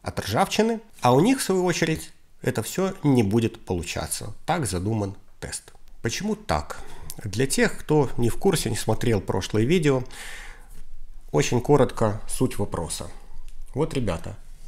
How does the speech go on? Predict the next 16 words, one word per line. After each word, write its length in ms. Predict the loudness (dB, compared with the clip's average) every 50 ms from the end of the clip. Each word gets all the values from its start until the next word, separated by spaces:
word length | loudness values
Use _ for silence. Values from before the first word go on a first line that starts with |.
| -12 -12 -12 -12 -12 -8 -4
раньше 360 | 0 0 2 2 0 0 0
вот 160 | 0 0 0
смазка 560 | 0 0 2 2 4 2 2 0 -2 -4 -4 -4 -10 -12 -12 -12 -8 -2 0
Total 340 | 2 2 2 2 0 0
Ceran, 400 | 0 -2 -2 0 -2 -2 -4 -6 -10 -14 -18 -18 -18 -18 -18 -18 -20 -20 -20 -20 -18 -16 -14 -14 -12 -12 -14 -14 -12
а 140 | -6 -2 -2
вот 200 | 0 0 0 0
смазка 640 | 0 0 2 2 2 2 0 0 -2 -2 -2 -2 -4 -8 -14 -16 -18 -20 -20 -20 -20 -20 -20 -20 -18 -8 -2
Mobil 500 | 2 4 6 6 6 6 4 2 2 -2 -6 -8 -4
Top 200 | -2 -2 0 2
Grease 340 | 0 2 2 2 0 -2 -2
двести. 560 | -6 -4 -4 -2 -2 -2 -2 -2 -4 -6 -14 -14 -16 -18 -18 -18 -18 -18 -18 -18 -18 -20 -20 -20 -20 -20 -18 -18 -18 -18 -18 -16 -16 -16 -16 -16 -16 -18 -16 -8
Вот 300 | -4 -2 -2 -2 -2 -6 -12
в 140 | -12 -10 -6
чём 400 | -2 2 4 4 4 4 2 -4 -4 0
загуститель? 840 | 2 4 6 6 6 4 2 2 4 2 2 4 2 0 -2 -2